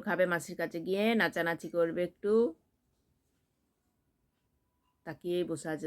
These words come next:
দরজার দিকে। এদিকে তাকাও, পুচু, এদিকে তাকাও, এদিকে। দেখি,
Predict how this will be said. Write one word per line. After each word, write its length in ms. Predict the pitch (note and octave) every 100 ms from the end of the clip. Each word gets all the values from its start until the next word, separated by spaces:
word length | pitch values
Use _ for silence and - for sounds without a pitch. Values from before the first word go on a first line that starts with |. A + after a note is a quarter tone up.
| D3+
দরজার 360 | D3+ D3+ D3+ C3
দিকে। 200 | C#3+ C#3 C#3+ _ _ _ _ _ _ _ _ _ _ _ _ _ _ -
এদিকে 260 | F#3 A3 A#3+
তাকাও, 300 | B3+ B3+ A3+ A3 - _ _ _ _ _ _ _ _ _ _ _ _ _ _ -
পুচু, 260 | G#3+ C#4+ C4 A3 A3 _ _ _ _ _ _ _ _ _ _ _ _ -
এদিকে 280 | G3 A3+ B3+
তাকাও, 240 | B3+ B3+ B3
এদিকে। 300 | A#3+ A#3+ B3+ A3+ C4+ - - _ _ _ _ _ _ - - - - - - _ _ _ _ - _ _ _ _ - _ _
দেখি, 340 | E3+ F#3 B3+